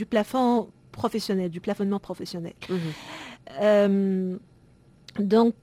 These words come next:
Speaker 1: آه،
Speaker 2: وفما عنصر آخر الحقيقة زاد جلب انتباهي أنا في ال-، في ال-،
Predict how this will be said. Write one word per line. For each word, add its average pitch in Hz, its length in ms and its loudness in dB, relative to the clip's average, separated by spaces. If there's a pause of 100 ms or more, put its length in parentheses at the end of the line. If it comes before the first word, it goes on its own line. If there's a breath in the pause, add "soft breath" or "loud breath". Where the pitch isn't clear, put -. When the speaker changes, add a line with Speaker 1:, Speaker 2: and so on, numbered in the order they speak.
Speaker 1:
آه، 208 680 4
Speaker 2:
وفما 240 220 6
عنصر 262 240 4
آخر 202 140 2
الحقيقة 185 320 2
زاد 165 120 2
جلب 170 180 0
انتباهي 175 460 2
أنا 160 300 2
في - 140 -8
ال-، 147 460 0
في - 180 -8
ال-، 143 480 -4